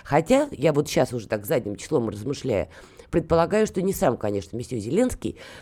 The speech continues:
а, принимал решение, обваливать ему зерновую сделку или нет. Я думаю, там все-таки его британские друзья его наускивали: «Не-не-не, качать Евросоюз до последнего итальянца.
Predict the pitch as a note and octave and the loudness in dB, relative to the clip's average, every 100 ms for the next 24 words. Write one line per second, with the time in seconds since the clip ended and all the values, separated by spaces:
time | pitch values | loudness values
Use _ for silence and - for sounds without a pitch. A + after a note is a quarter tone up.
0 | - A2+ C3 D#3 D#3+ D#3 C#3+ D3 - G3+ | -6 0 0 0 2 2 2 0 2 2
1 | C#3+ B2+ F3+ A3+ D3+ C#3 C3 C3+ C3 B2+ | 2 2 2 4 2 0 -2 -2 -2 0
2 | B2+ C3 A#2+ C3+ C#3 F#3 G2 - - - | 0 0 0 0 0 2 0 -4 -14 -18
3 | - D3 F#3 G#3+ F#3+ F3+ F3 F3 F3+ - | -4 0 2 2 2 0 -2 -2 -4 -2
4 | D#3+ F3 D3+ D#3 E3+ E3+ - D#3+ D3+ E3+ | 0 0 0 0 0 0 -2 -4 0 2
5 | D#3 C#3+ C3 D#2 - - - A2 C#3+ D3 | 2 4 4 4 -4 -20 -12 -4 2 4
6 | A2 F#3+ B3+ - C#3 A#2+ A#2+ E3+ F#3 F3 | 4 4 2 2 2 2 2 2 2 4
7 | A#2+ F2 - - D3+ C#3+ G3+ F3+ D#3+ C#3 | 4 2 -4 -4 0 2 4 2 2 0
8 | C#3+ D#3 F#3 G#3+ - - - A#2 C#3+ D#3 | 0 0 2 0 -2 -12 -4 0 2 2
9 | A#2+ F3 E3 D#3+ D#3 D#3 D#3+ D3 G2 - | 2 -2 0 0 0 0 0 0 -2 -4
10 | - | -10